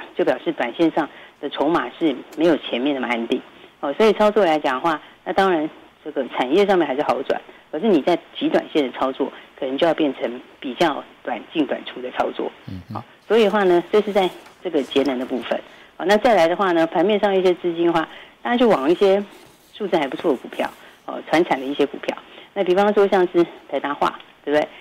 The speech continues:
Speaker 1: 台达化的话呢，就，呃，它已经连续拉两根了。好，那么今天你看早上到盘下，然后尾盘的时候呢，又拉起来。好，
Speaker 2: 对。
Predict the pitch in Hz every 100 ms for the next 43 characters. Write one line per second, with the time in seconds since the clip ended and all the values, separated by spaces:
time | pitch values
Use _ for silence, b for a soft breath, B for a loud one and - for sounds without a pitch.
0 | B _ 170 196 214 190 175 185 170 160
1 | - - 233 208 B B B _ - 180
2 | 170 170 170 254 220 214 175 208 180 165
3 | 135 - 131 127 120 - - - 135 -
4 | 185 185 165 202 202 202 185 165 160 156
5 | _ - 120 170 139 131 127 143 - -
6 | B B B _ 156 175 160 - - 135
7 | 139 143 151 156 175 147 147 B B -
8 | 160 143 131 - - - - _ -